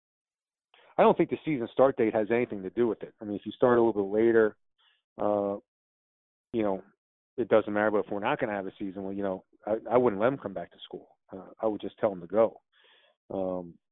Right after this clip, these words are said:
so, I mean, I think there's, I think, again, you'll have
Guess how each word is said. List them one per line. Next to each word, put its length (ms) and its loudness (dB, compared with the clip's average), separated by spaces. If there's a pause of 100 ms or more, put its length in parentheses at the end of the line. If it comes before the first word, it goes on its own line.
(140)
so, 140 6
I 40 4
mean, 160 -2
I 80 2
think 200 -4
there's, 160 -2 (260)
I 60 -8
think, 180 -8 (560)
again, 400 2
you'll 320 0
have 220 0